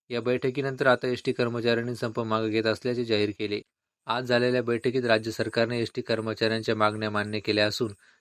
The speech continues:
त्यांच्या मूळ पगारात साडेसहा हजारांची वाढ करण्याचे मान्य केले आहेत. त्यामुळे एसटी कर्मचारी संघटनांनी समाधान व्यक्त केले आहेत. दरम्यान, सरकारच्या या निर्णयानंतर भाजपाचे नेते गोपीचंद पडळकर यांनी माध्यमांना प्रतिक्रिया दिली.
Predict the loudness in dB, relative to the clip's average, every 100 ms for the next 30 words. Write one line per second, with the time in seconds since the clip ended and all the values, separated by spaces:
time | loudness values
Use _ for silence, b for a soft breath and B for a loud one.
0 | b -8 -6 -4 -2 -2 0 0 2 2
1 | 0 -2 2 2 4 2 4 2 2 2
2 | 0 0 4 4 4 -2 0 -2 -2 -2
3 | -2 -2 2 2 2 -2 _ _ _ _
4 | _ -8 -4 -2 -2 -2 -2 0 0 0
5 | 2 0 0 -2 -2 0 0 -2 -4 -2
6 | -2 -2 -2 -4 -6 -2 0 0 -2 -6
7 | _ _ _ -8 -6 -4 -2 0 2 2
8 | 2 4 4 2 0 0 0 0 0 -2
9 | 2 2 2 0 0 0 -2 0 0 0
10 | -2 -4 -2 -4 0 0 0 0 0 0
11 | -2 -2 -2 -2 -2 -4 -4 -4 -4 -2
12 | 2 2 0 -2